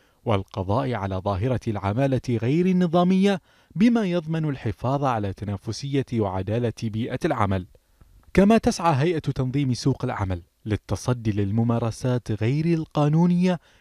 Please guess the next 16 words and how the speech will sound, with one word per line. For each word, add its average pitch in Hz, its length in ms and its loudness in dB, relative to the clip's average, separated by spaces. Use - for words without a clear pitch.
في 247 180 0
سوق - 280 -2
العمل، 98 360 -4
وتدعو 101 480 0
دائما 170 540 2
جميع 190 480 0
أفراد 165 340 -4
المجتمع 123 560 -2
للتكاتف 117 800 -4
ودعم 107 480 0
الجهات 101 500 -4
الحكومية 151 720 0
فيما 226 380 2
يتعلق 143 560 -4
بالتصدي 120 720 -4
للعمالة 104 640 -2